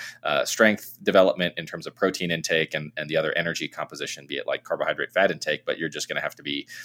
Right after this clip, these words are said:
more strict and, and tight with the actual amount of calories if you wanna achieve a certain level of leanness, which, again,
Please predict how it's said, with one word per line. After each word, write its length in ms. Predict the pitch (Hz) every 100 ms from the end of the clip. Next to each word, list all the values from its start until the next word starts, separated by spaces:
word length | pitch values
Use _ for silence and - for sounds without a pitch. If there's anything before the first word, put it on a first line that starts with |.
| -
more 200 | 90 85
strict 400 | - 85 78 -
and, 260 | 65 73 73
and 160 | 82 82
tight 180 | 85 -
with 120 | 76
the 120 | - -
actual 440 | - - 71 69
amount 220 | 71 73 67
of 120 | -
calories 480 | 82 73 67 64 -
if 120 | -
you 80 | 73
wanna 180 | 71
achieve 260 | - - 69
a 60 | 69
certain 240 | - 73
level 200 | 73 69
of 220 | 65 -
leanness, 500 | 76 78 69 - -
which, 180 | 76 -
again, 360 | 73 71 69